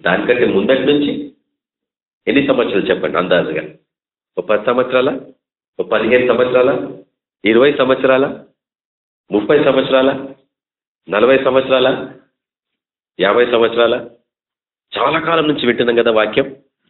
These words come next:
చెప్పండి, మీరు, మనము వాక్యం వింటున్నాం కానీ, ఒక్క ప్రశ్న,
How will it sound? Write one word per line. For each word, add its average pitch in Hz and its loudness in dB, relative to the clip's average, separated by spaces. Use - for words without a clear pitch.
చెప్పండి, 98 -2
మీరు, 135 2
మనము 123 2
వాక్యం 107 2
వింటున్నాం 107 0
కానీ, 90 0
ఒక్క - -2
ప్రశ్న, - -2